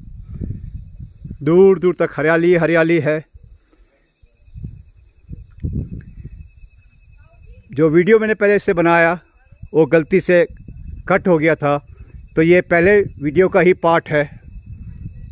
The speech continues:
जो मैंने आपको गांव के पिछले हिस्से का इलाका, खेती बाड़ी का इलाका दिखा रहा हूँ। और ये हमारी चाची जी आ गई हैं,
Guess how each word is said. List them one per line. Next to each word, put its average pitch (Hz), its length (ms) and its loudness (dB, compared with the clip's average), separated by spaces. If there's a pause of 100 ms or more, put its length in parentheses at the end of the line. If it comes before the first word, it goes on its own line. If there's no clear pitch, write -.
(260)
जो 165 200 4
मैंने 170 180 2 (100)
आपको 165 300 0
गांव 156 260 0
के 165 420 -2 (200)
पिछले 180 240 0
हिस्से 160 260 0
का 165 140 0 (280)
इलाका, 151 300 0
खेती 156 300 -2
बाड़ी 151 200 2
का 151 60 0
इलाका 147 240 0
दिखा 139 280 -4
रहा 151 140 0
हूँ। 151 280 0 (540)
और 147 160 2
ये 151 320 2
हमारी 147 260 -2
चाची 156 280 -2
जी 151 140 0
आ 151 160 4
गई 156 220 0
हैं, 151 240 0